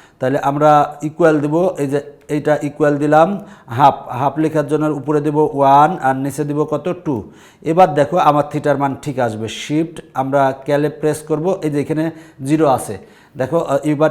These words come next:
ইকুয়াল দাও। ইকুয়াল দিলে এবার দেখো অ্যান্সার সঠিকটা আসবে। আগেরবার ভুল আসছিল কারণ, আহ, আগে মেমোরি আমার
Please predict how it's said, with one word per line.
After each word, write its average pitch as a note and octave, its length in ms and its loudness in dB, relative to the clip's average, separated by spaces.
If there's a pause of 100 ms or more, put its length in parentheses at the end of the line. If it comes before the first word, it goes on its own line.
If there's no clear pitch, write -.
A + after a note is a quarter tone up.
ইকুয়াল D3 360 0
দাও। G#2+ 140 -6 (360)
ইকুয়াল D#3 340 2
দিলে E3 200 2
এবার D#3 220 2
দেখো D3 280 0
অ্যান্সার D3 320 0 (120)
সঠিকটা D3+ 480 -4
আসবে। A2+ 220 -4
আগেরবার C#3 420 -2
ভুল C3+ 240 -2
আসছিল F3+ 340 -4
কারণ, C#3 300 -2 (340)
আহ, B2+ 260 -2
আগে C#3 220 2
মেমোরি D3 380 -2
আমার D3 180 0